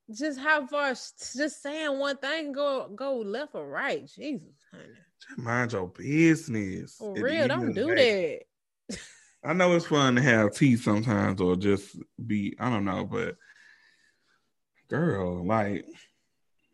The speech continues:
Speaker 2: especially, I just don't understand how, why people do that to people that they love or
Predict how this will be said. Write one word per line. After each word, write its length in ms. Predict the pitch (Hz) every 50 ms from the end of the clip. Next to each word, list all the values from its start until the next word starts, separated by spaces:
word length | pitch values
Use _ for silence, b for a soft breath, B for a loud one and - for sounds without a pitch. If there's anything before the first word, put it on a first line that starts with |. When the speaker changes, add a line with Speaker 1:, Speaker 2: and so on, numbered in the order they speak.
| - - -
Speaker 2:
especially, 380 | 135 160 - - 403 381 370 240
I 140 | 247 302 -
just 180 | 392 381 -
don't 140 | 311 247 226
understand 480 | 208 202 202 202 - 190 180 185 180 -
how, 40 | 113
why 200 | 143 156 156 156
people 260 | - 190 175 156 156
do 160 | 139 143 147 143
that 180 | 135 135 131
to 100 | - 135
people 320 | 120 - 147 135 135 127 113
that 160 | 113 104 101
they 160 | 107 101 101
love 460 | 95 98 101 101 95 92 92 92 98 92 71
or 200 | 104 107 104